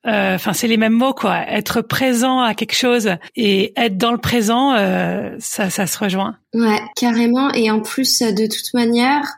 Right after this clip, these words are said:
Speaker 2: moi, j'ai tendance à être nostalgique. Alors, de toute manière, je sais que même les moments là que je passe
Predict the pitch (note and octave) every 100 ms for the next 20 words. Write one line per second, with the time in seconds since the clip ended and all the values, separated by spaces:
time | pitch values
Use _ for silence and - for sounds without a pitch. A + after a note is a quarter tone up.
0 | _ A3+ A#3+ A3+ A3 B3 B3 C4+ B3+ G#3
1 | G#3 A#3 A#3 B3 B3 A#3 B3+ D4 - G#3+
2 | G3 G3 G#3 - - B3 A#3+ C4 B3 A3
3 | - B3 B3 G#3+ A#3+ B3+ A#3+ A3+ A3+ A3
4 | A#3 - A3 G#3+ A3+ A3+ G#3 G3 - A3
5 | G#3+ -